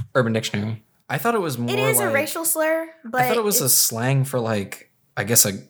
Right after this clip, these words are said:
Speaker 1: a gangster? Like,
Speaker 2: No.
Speaker 1: I'm looking it up.
Speaker 2: It, it is a racial slur that was at some point used against black people by non-black people, but now it's turned into something that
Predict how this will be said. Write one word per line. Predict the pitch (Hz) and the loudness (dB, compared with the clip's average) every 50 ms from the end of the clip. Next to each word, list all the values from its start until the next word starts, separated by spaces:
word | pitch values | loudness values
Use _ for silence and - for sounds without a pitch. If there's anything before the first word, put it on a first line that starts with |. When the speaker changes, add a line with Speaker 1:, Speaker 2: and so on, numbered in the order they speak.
| _ - - | _ -4 -4
Speaker 1:
a | |
gangster? | 107 139 - - 95 110 131 135 - - 190 196 208 208 214 214 | -4 -2 -2 -2 0 0 0 0 0 2 2 2 2 0 -2 -2
Like, | 180 117 107 107 101 196 - 262 | 0 0 0 0 -2 -4 -6 -10
Speaker 2:
No. | 285 311 381 403 392 240 180 175 190 226 226 - - - _ _ _ _ _ _ - | -8 -6 -4 -2 -2 -2 -2 -2 -2 -4 -6 -8 -12 -20 _ _ _ _ _ _ -8
Speaker 1:
I'm | - 104 104 104 104 | -4 0 2 2 2
looking | 101 101 - 95 | 2 0 0 0
it | 95 95 | 0 2
up. | 101 101 98 - - - _ _ _ _ _ _ _ _ _ _ _ _ _ _ _ _ _ _ _ _ _ _ _ _ _ _ _ _ _ _ - _ _ _ _ _ _ _ - - _ - | 2 0 0 -2 -4 -10 _ _ _ _ _ _ _ _ _ _ _ _ _ _ _ _ _ _ _ _ _ _ _ _ _ _ _ _ _ _ -20 _ _ _ _ _ _ _ -20 -12 _ -4
Speaker 2:
It, | 254 254 262 262 - | -2 -2 -2 -2 -2
it | 254 | -2
is | 254 285 311 311 | -2 -2 0 0
a | 330 302 | 0 2
racial | 277 269 294 285 - 285 | 2 2 2 0 -2 0
slur | 262 - - 247 247 247 | 0 0 2 2 0 0
that | 240 226 - 214 | 0 0 -2 -2
was | 214 226 233 233 226 226 - - - | 0 0 0 0 2 0 -2 0 0
at | 208 220 214 - | 0 0 2 2
some | - 233 233 233 226 | 0 2 0 0 0
point | 226 220 208 - | -2 -2 0 0
used | 208 226 220 208 | 0 0 0 0
against | 214 214 214 214 214 - | 0 2 0 0 0 0
black | 214 214 208 208 - - | 2 2 2 2 0 -2
people | 226 220 220 214 | -4 -2 -2 0
by | 208 214 196 208 214 | 2 2 2 2 2
non-black | 208 202 202 202 196 190 190 196 190 - | 2 2 2 0 2 2 0 0 -2 -4
people, | - 196 - 196 190 190 | -8 -6 -2 -2 -2 -2
but | 185 190 185 190 - - - - - - - _ _ _ _ _ | 0 0 0 0 0 -2 -6 -12 -20 -20 -20 _ _ _ _ _
now | 214 220 226 233 | -2 2 2 2
it's | 226 226 - | 2 0 -2
turned | - - 233 226 226 220 | -2 -2 0 0 0 0
into | 190 208 220 220 - 220 208 202 202 202 208 208 | 0 -2 -2 -2 0 0 2 2 2 0 0 0
something | - - - 208 202 202 - 214 208 202 202 202 | 0 4 4 4 4 2 0 0 0 0 0 0
that | 196 190 190 190 190 190 - - - | 2 2 4 4 2 0 -4 -8 -14